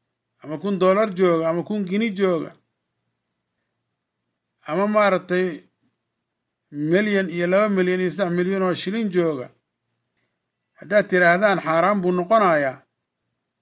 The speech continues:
markuu halmaamay qofkii inuu magacii Alle ku xuso, taa waxaa ka dhalanaysa in dadkii xoolahoodii ay ku dayacmaan meeshaas,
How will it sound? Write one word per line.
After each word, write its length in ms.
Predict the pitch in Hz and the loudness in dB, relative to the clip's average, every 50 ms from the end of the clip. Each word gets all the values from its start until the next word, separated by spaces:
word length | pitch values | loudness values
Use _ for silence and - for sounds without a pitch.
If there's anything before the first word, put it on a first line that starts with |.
| _ - | _ -14
markuu 400 | 180 180 - - 202 196 185 170 | -12 -10 -6 -4 0 2 2 4
halmaamay 460 | 160 165 175 175 170 170 170 175 175 | 4 2 2 2 2 2 2 0 0
qofkii 320 | 170 208 196 - - 196 196 | -2 -2 -4 -4 -4 -6 -4
inuu 140 | 190 180 185 | -2 -2 -2
magacii 280 | 190 202 190 175 165 | 0 0 0 0 0
Alle 160 | 170 170 175 165 | 0 0 -2 -2
ku 120 | - 240 214 | -2 -2 -2
xuso, 300 | 175 185 170 - - 127 - _ _ _ _ _ _ _ _ _ _ _ _ _ _ _ - | -2 -2 -4 -4 -6 -12 -14 _ _ _ _ _ _ _ _ _ _ _ _ _ _ _ -10
taa 140 | 143 160 180 | -4 -2 0
waxaa 220 | 185 170 170 165 | 2 2 2 2
ka 100 | - 196 185 | 0 0 0
dhalanaysa 560 | 180 180 190 202 196 175 151 143 - 123 101 92 - _ _ _ _ _ _ _ _ _ _ _ - | 0 0 0 0 0 0 0 -2 -4 -8 -10 -12 -16 _ _ _ _ _ _ _ _ _ _ _ -14
in 180 | 160 160 165 165 | -8 -6 -4 -4
dadkii 340 | 185 175 175 - 175 156 127 | -4 -4 -4 -6 -6 -6 -4
xoolahoodii 600 | 131 143 160 170 190 190 180 170 165 160 156 151 | -4 -4 -2 0 0 2 2 2 0 0 -2 -4
ay 120 | 147 147 | -8 -8
ku 120 | 147 170 170 | -6 -6 -4
dayacmaan 520 | 151 160 156 151 139 139 147 147 143 139 139 | -2 -2 0 0 -2 -2 -2 -4 -4 -4 -4
meeshaas, 640 | 135 139 135 131 - 135 135 131 127 123 123 - | -6 -6 -8 -8 -6 -6 -6 -6 -8 -10 -12 -12